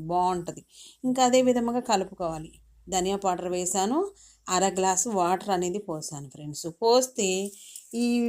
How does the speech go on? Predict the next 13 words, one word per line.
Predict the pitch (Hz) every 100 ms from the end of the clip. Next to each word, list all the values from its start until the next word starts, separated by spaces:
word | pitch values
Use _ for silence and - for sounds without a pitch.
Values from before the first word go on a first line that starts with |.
| 226
పదార్థాలన్నీ, | 226 202 220 220 208 208 202 202 202 208 208 202 208 214 - - - _ _ _
మసాలా | 185 190 220 220 214 202
పౌడర్లన్నీ | 185 190 180 175 175 180 180 175 175 175 180 180 _ _ -
ముక్కకి | 190 - 220 214 180
పట్టి, | 160 151 - 156 151 156 160
ముక్కలన్నిటికీ | 175 175 214 196 175 175 175 190 175
పట్టి, | 139 - - 151 147 147 - _ _ _
బంగాళదుంపకి, | 165 165 165 175 175 160 151 151 151 147 143 147
వంకాయకి, | 160 156 160 170 156 - 147 147
టమాటా | 156 156 156 151 147 160
మెత్తగా | 165 156 _ 185 208 175
ఉడుకుతాయి. | 160 160 160 147 143 - - - - -
అంటే | 196 190